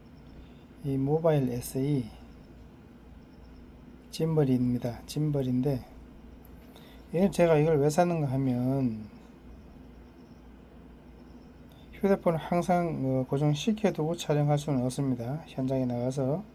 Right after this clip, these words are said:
가려도 촬영할 수도 있고, 세로로 촬영할 수도 있죠. 근데 지금 보니까 흔들림이, 영상이, 예,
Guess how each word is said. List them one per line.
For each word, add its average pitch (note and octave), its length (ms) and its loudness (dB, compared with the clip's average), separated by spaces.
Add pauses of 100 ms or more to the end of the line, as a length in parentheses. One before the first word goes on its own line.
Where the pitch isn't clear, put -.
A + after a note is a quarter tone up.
(720)
가려도 B2+ 400 -4
촬영할 C#3 500 -2
수도 C#3 240 -4
있고, C#3+ 440 0
세로로 D3+ 720 0
촬영할 C3+ 380 -4
수도 - 200 -10
있죠. B2 540 -8 (260)
근데 B2+ 320 -4 (680)
지금 D3+ 260 -4
보니까 C#3 560 0 (1400)
흔들림이, C#3 720 0 (260)
영상이, D3+ 840 2 (260)
예, B2 160 -4